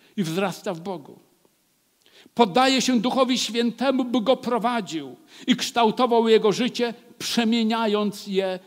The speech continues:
z dnia na dzień bardziej i bardziej. Taki człowiek wzrasta w wierze i doznaje Boże działanie w codziennym nowym życiu.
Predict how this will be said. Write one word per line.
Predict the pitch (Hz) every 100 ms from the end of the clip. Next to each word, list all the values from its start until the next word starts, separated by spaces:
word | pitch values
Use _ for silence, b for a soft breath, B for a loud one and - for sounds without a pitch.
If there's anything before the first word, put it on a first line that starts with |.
| -
z | 156
dnia | - 196 185 180
na | 165 147
dzień | 127 - 143 139 143 - _ _ _ _
bardziej | - 160 160 131 - 147 143 - - -
i |
bardziej. | 113 107 - - - _ _ _ _ _ _ _ _ _ _ _ _ _ _ _ _ _ _ b b b b b
Taki | - 226 262
człowiek | - 262 254 202
wzrasta | 156 233 240 - 233
w | 190
wierze | 240 208 - 147 113 - _ b b
i | 180
doznaje | 226 165 233 233 226 226
Boże | 170 220 220 233
działanie | 190 214 214 233 226
w | 220
codziennym | 214 196 202 233 233 233 214 196
nowym | 240 208 185 175
życiu. | 160 170 143 - 147 113